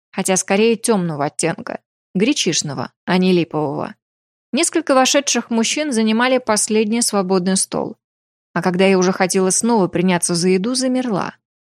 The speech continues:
На меня, не отрываясь, смотрел тот черноволосый, от которого я только недавно сбежала. Он сидел один и угрюмо пил что-то из большой глиняной кружки. При этом, даже когда глотал, не отводил взгляд.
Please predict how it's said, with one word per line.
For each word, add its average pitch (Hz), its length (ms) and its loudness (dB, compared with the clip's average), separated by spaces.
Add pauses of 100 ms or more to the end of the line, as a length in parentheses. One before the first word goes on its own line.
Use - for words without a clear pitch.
(520)
На 190 160 4
меня, 196 320 4
не 247 140 0
отрываясь, 202 580 2
смотрел 220 460 2
тот 247 160 0
черноволосый, 240 960 0 (340)
от 196 140 0
которого 202 340 4
я 190 140 4
только 202 340 2
недавно 190 420 2
сбежала. 185 640 -2 (840)
Он 233 120 0
сидел 220 420 2
один 208 440 0
и 196 80 2
угрюмо 208 420 0
пил 269 240 -4
что-то 233 320 -2
из 220 120 2
большой 196 400 2
глиняной 202 480 2
кружки. - 500 -8 (520)
При 190 140 2
этом, 190 260 2
даже 185 220 4
когда 185 300 2
глотал, 185 500 2
не 214 140 2
отводил 190 460 0
взгляд. 185 460 -4